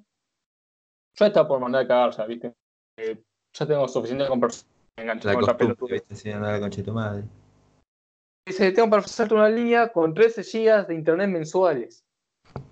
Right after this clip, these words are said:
Speaker 1: Yo digo, "trece gigas de internet mensuales". Yo, para que te des una idea, con personal tengo cuatro gigas y estoy pagando alrededor de, eh, ochocientos pesos.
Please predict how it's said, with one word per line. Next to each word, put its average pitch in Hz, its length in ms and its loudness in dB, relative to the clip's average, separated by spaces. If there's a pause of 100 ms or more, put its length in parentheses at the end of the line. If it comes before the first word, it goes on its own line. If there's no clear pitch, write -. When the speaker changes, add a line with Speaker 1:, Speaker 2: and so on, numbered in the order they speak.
(260)
Speaker 1:
Yo 147 100 -6
digo, 131 260 -8 (500)
"trece 170 340 -4
gigas 170 300 -6
de 147 60 -4
internet 131 280 -2
mensuales". 143 680 0 (840)
Yo, 147 420 4
para 143 180 4
que 135 60 -4
te 143 80 -4
des 139 160 -4
una 147 100 -4
idea, 160 520 4
con 127 220 2
personal 156 480 -2
tengo 147 300 -4
cuatro 180 320 2
gigas 180 380 -2
y - 40 -8
estoy 139 160 -14
pagando 143 380 0
alrededor 131 540 2
de, 131 360 -4 (1120)
eh, 131 600 0
ochocientos 147 760 -2
pesos. 135 440 0